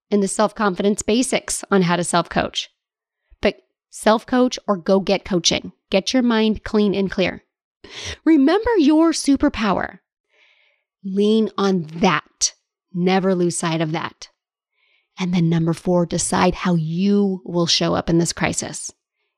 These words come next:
And the one that may <laughs> very well be right around the corner, you get to decide. If we need all kinds in every crisis, you get to decide what your kind is.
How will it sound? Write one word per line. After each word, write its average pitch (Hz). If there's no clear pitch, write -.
And 190
the 175
one 180
that 180
may 180
<laughs> -
very 196
well 339
be 330
right 294
around 285
the 254
corner, 208
you 190
get 202
to 175
decide. 175
If -
we 220
need 254
all 220
kinds 269
in 208
every 208
crisis, 247
you 208
get 185
to 226
decide 254
what 226
your 185
kind -
is. -